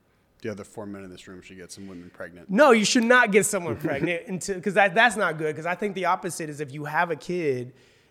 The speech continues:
Speaker 2: and I, I know you're joking about it, but I think, like,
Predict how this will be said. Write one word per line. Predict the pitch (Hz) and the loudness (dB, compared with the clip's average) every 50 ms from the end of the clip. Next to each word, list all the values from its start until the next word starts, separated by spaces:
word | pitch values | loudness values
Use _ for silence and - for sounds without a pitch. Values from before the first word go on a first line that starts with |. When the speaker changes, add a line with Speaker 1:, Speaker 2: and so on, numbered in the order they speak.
| _ _ | _ _
Speaker 2:
and | - 143 147 143 135 135 131 | 2 4 4 4 2 0 -2
I, | 131 131 | -2 -2
I | 143 143 156 156 | -2 -2 -2 -2
know | 170 185 196 | 0 2 2
you're | 185 156 | 2 2
joking | 131 123 156 160 156 - 139 | 2 0 0 -2 0 -2 -8
about | 117 113 117 123 120 120 | -8 -4 -2 -2 -2 -2
it, | 120 113 | -4 -6
but | 123 135 123 - | -6 -6 -4 -2
I | 127 127 | -2 -2
think, | 120 - 180 170 160 - _ _ | -2 -2 -4 -6 -6 -8 _ _
like, | 156 131 120 - - | -2 -2 -2 -4 -8